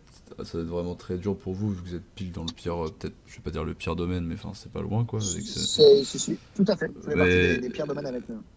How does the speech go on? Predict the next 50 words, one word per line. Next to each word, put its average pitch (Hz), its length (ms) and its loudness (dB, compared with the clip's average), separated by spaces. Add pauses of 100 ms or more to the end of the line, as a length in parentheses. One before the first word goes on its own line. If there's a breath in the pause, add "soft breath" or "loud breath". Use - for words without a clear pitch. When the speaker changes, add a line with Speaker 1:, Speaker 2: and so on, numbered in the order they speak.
Speaker 1:
et 80 100 -6
du 90 160 -4
coup, 131 160 -2
comment 120 240 10
vous, 110 200 8
est-ce 101 180 4
que 135 40 4
vous 127 120 10
avez 101 160 12
réussi 95 240 10
à - 20 6
trouver 95 220 0
des 92 80 2
stratégies 98 340 0
d'adaptation, 101 920 4
des 95 140 6
choses - 300 0
qui 98 120 -10
peut-, 87 400 -6
parce 90 120 2
que - 80 2
je - 60 6
sais 107 60 4
pas 117 80 10
trop 123 140 2
comment 117 160 2
ça 101 100 0
se - 80 -4
passe 101 200 0
en 92 80 -4
Suisse. 120 380 -6
Speaker 2:
Oui. 156 120 -6 (360 soft breath)
Speaker 1:
Si - 100 -10
je - 100 0
compare 98 260 8
à 92 40 10
la 90 120 6
France, - 440 -2
euh, 80 220 -4
c'est, - 180 -8 (580)
Speaker 2:
Ouais, 240 100 -6
Speaker 1:
c'est 262 160 -4
Speaker 2:
c'est 80 260 -6
un, 143 100 -6 (840 soft breath)
c'est - 140 -8
un 147 80 -2
peu 175 100 2
le 175 60 4
même 185 140 8
système. 202 500 8